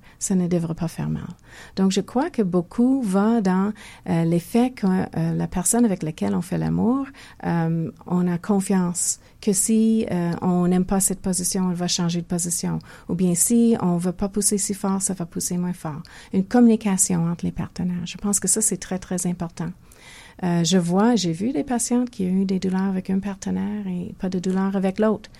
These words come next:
C'est pas parce que c'est dans sa tête, c'est parce que peut-être un partenaire,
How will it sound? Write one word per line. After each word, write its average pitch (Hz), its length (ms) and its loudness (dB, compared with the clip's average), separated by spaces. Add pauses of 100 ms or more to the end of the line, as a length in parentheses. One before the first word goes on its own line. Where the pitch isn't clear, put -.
(160)
C'est - 180 -4
pas 247 100 2
parce 233 220 0
que - 100 -2
c'est 180 160 -2
dans 165 140 -2
sa 175 160 -4
tête, 254 300 -6
c'est - 180 -8
parce 165 180 -4
que 180 100 -4
peut-être 185 420 -2
un 180 160 -2
partenaire, 180 680 -4